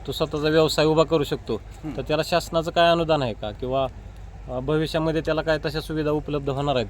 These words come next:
Speaker 1: का?
Speaker 2: खूप छान प्रश्न विचारला तुम्ही. याच्यासाठी मशीनची किंमत आहे पंच्याण्णव लाख. याच्यामध्ये गव्हर्नमेंटची फ्युचरमध्ये चाळीस टक्के सबसिडी पुढच्या वर्षी अव्हेलेबल राहील.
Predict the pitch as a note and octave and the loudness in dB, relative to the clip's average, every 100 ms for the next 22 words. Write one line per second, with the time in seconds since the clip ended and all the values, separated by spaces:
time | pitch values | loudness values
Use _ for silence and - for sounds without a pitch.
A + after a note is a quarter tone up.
0 | - - - F3+ - E3+ D#3 E3 D#3 C3+ | -6 -10 -12 -8 -4 -4 -4 -8 -10 -10
1 | B2 A#2 C3 C3+ F#3 - - - - - | -10 -10 -10 -12 -12 -16 -16 -16 -16 -8
2 | D3+ G#3 G3 F#3+ F#3 F#3 F#3 G#3 - - | -6 -4 -2 -2 -4 -4 -4 -8 -10 -10
3 | G3+ G3 F#3 F3 F3 E3 F3 E3+ C#3 D3+ | -8 -6 -6 -6 -8 -6 -6 -4 -6 -6
4 | - - - - D3+ F#3+ F#3+ F#3 E3+ E3+ | -10 -14 -12 -8 -6 -4 -4 -4 -2 0
5 | F3+ F#3 F#3+ G3 F#3+ E3+ D#3+ G3 F#3 F3+ | 0 0 -4 -4 -4 -4 -2 -2 -2 -6
6 | F3 F3+ F3+ E3+ F3 F3 E3+ D3+ D#3+ D3+ | -4 -2 -2 -4 -8 -8 -8 -8 -6 -6
7 | D3+ - D3 D3 D#3 C#3 C#3 C#3 C#3 B2+ | -8 -6 -6 -4 -4 -4 -2 -2 -4 -4
8 | B2 | -6